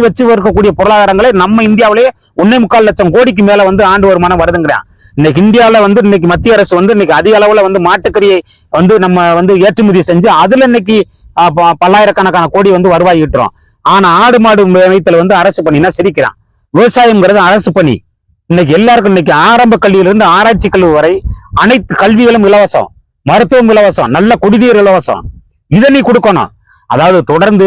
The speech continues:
மேலை நாட்டுல கூட ஒண்ணு சொல்லுவாங்க, நீ வந்து தொடர்ந்து ஒருத்தன் வகுத்து பசிக்கு மீனை கொடுக்கறத விட்டுட்டு மீன் பிடிப்பதை கற்றுக் கொடு. அதுதான் ஒரு சால சிறந்த அரசு. இன்னைக்கு ரஷ்யாவை எடுத்துக்கோங்க, அமெரிக்காவை எடுத்துக்கோங்க, மேலை நாட்டுக்குள்ள ஜப்பான் எடுத்துக்கோங்க, அவன் இருபத்தோரு வயசுல தன் சொந்த கால்ல நிக்க முடியும்.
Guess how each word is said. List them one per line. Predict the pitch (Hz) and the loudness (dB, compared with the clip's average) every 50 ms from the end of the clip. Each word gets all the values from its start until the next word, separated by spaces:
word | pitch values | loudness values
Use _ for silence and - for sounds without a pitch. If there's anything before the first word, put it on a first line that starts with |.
| 196 | 0
மேலை | 180 156 160 175 185 | 0 0 0 0 0
நாட்டுல | 180 175 170 143 156 151 151 | 0 0 -2 -2 -2 -2 0
கூட | 165 170 | 0 0
ஒண்ணு | 151 139 127 - | -2 -2 -2 -2
சொல்லுவாங்க, | 135 139 139 139 131 120 113 113 - - - | -2 0 0 0 -2 -2 -4 -6 -6 -4 -2
நீ | 135 151 156 143 | -2 0 0 0
வந்து | 160 156 147 - 127 | -2 -2 -4 -4 -4
தொடர்ந்து | 135 151 165 185 180 180 165 | -2 -2 0 0 0 0 0
ஒருத்தன் | 156 143 - 147 135 117 120 | -2 -2 -2 -4 -2 -2 0
வகுத்து | 151 190 156 175 143 | -2 -2 -2 -4 -4
பசிக்கு | 147 123 - - - - - - _ _ _ _ _ - 127 139 | -4 -4 -4 -4 -2 -2 -2 -4 _ _ _ _ _ -4 -2 0
மீனை | 202 254 262 254 240 - | 2 2 2 0 0 0
கொடுக்கறத | 214 196 - 185 160 143 135 | -2 -2 0 0 0 0 -2
விட்டுட்டு | 123 - 117 101 135 143 117 127 | -2 -4 -4 -2 -2 -2 0 0
மீன் | 147 185 214 196 - - | 0 0 0 -2 -2 -2
பிடிப்பதை | - 202 240 - - 202 185 175 | -2 -2 -2 0 0 -2 -2 -2
கற்றுக் | - 147 - - 131 110 | -2 -4 -4 -2 -2 -2
கொடு. | 117 120 110 92 82 - _ _ _ _ _ _ - | 0 0 -2 -2 -6 -10 _ _ _ _ _ _ -8
அதுதான் | - 127 143 165 175 226 214 185 | -4 -2 -2 0 0 0 0 0
ஒரு | 175 147 - | -2 -2 -2
சால | - 165 180 202 190 - | -2 -2 0 0 -2 -2
சிறந்த | 185 170 160 147 139 | -2 -2 -2 -2 -2
அரசு. | 127 117 117 113 | -2 -2 -2 -2
இன்னைக்கு | 110 104 95 120 113 113 | -2 -2 -2 -4 -4 -4
ரஷ்யாவை | 131 131 - 185 175 175 170 | -4 -4 -2 -2 0 0 0
எடுத்துக்கோங்க, | 156 151 151 160 170 170 180 190 - _ _ _ _ _ - | -2 -2 -2 -2 0 0 -2 -2 -4 _ _ _ _ _ -4
அமெரிக்காவை | 113 139 170 185 170 - 175 165 165 | -2 0 0 0 2 2 0 0 0
எடுத்துக்கோங்க, | 151 147 156 151 165 170 180 196 147 127 | 0 -2 -2 -2 0 0 0 0 0 0
மேலை | 151 175 190 185 180 | 0 0 0 0 0
நாட்டுக்குள்ள | 175 151 160 147 160 160 143 123 | -2 -2 -2 -2 0 0 0 0
ஜப்பான் | 147 143 - 202 196 | -2 -2 0 -2 -2
எடுத்துக்கோங்க, | 180 165 147 156 139 147 160 180 196 - - - - - 147 | -2 -2 -4 -4 -2 -2 -2 -2 -4 -6 -12 -14 -8 -4 -2
அவன் | 160 165 156 147 180 | -2 0 0 0 0
இருபத்தோரு | 208 269 277 196 185 269 247 214 | 2 0 0 0 0 0 2 2
வயசுல | 214 233 233 - 233 247 202 214 | 2 0 0 0 -2 -2 0 0
தன் | 208 190 - | -2 -2 0
சொந்த | 196 202 220 262 220 | 0 0 0 0 0
கால்ல | 175 220 226 240 220 | 2 2 2 2 0
நிக்க | 208 180 - 240 233 | -2 -2 -2 -2 0
முடியும். | 233 214 196 196 147 107 | 0 0 0 0 -2 -4